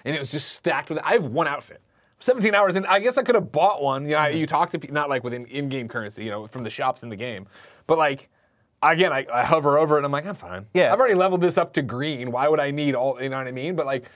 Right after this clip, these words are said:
Speaker 1: if it was like I had this many things and I was like, "Oh, maybe I put this build on to fight these kind of guys," but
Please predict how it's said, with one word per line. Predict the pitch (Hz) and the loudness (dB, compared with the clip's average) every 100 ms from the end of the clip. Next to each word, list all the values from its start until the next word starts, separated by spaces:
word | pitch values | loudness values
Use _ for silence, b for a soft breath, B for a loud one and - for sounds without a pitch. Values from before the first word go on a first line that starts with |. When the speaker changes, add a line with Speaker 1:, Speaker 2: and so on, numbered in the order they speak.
| B | B
Speaker 1:
if | 151 175 | -2 0
it | 285 | 4
was | 240 175 | 4 4
like | 170 | 2
I | 143 160 | 2 0
had | 143 190 165 | 2 2 2
this | 156 175 | 2 0
many | 185 185 | 0 -2
things | 180 160 175 214 | -2 -4 -4 -2
and | 160 | -2
I | |
was | 143 | -2
like, | 131 | -2
"Oh, | 120 131 | -2 -2
maybe | 143 156 | -2 -4
I | 127 | -4
put | 147 | -6
this | 131 139 | -6 -4
build | 117 143 | -2 -2
on | 131 123 | 0 -4
to | 104 | -6
fight | 135 123 | -6 -6
these | 156 151 | -8 -8
kind | 131 | -10
of | 117 | -4
guys," | 135 135 | -2 -2
but | 117 131 | -4 -8